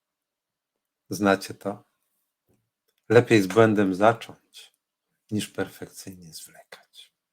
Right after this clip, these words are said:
Takie trzy rzeczy dzisiaj, o których chciałem powiedzieć. Rozróżnianie pilnego od ważnego, reguła siedemdziesięciu dwóch godzin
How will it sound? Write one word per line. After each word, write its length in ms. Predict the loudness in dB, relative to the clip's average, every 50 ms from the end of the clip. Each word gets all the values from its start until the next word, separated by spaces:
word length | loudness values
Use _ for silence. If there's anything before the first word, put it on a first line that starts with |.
| _ _ _ _ _ _ _ _ _ _ _ _ _ _ _ _ _ _ _ _ _ _ _ _ _ _ _ _ _ _ _ _ _ _ -20 _ _ _ _ _ _ _ _ _ _ _ _ _ _ _ _ _ _ _ _ _
Takie 280 | 0 0 2 2 0 -2
trzy 280 | -2 -4 -4 -4 -2 0
rzeczy 360 | 0 0 0 -2 -6 -20 -20 -20 -20 -20 -20 -20 _ _ _ _ _ _ _ _ _ _ _ _ -12
dzisiaj, 580 | -10 -8 -8 -6 -6 -4 -4 -4 -4 -6 -8 -12 _ _ _ _
o 40 | _
których 300 | _ -8 -8 -6 -6 -8
chciałem 300 | -10 -8 -8 -6 -6 -8
powiedzieć. 840 | -10 -12 -14 -14 -14 -16 -16 -14 -12 -12 -12 -12 -14 _ _ _ _ _ _ _ _ _ _ _ _ _ _ _ _ _ _ _ _ _ _ _ _ _ -6
Rozróżnianie 800 | -4 -2 -2 -2 -2 -2 -4 -4 -4 -6 -6 -4 -4 -4 -6 -8 -8
pilnego 520 | -6 -2 0 2 2 2 2 0 0 -4
od 100 | -4 -6
ważnego, 720 | -6 -8 -8 -10 -14 -14 -12 -12 -12 -10 -12 -12 -12 -12 -16 _ _ _ _ _ _ _ _ _ _ _ _ -4
reguła 360 | -2 -2 0 0 0 0 0
siedemdziesięciu 760 | -2 -4 -10 -8 -8 -8 -10 -10 -10 -10 -8 -8 -8 -10 -12
dwóch 220 | -10 -10 -10 -10
godzin 540 | -8 -6 -6 -4 -4 -6 -10 -14 -20 -20 -20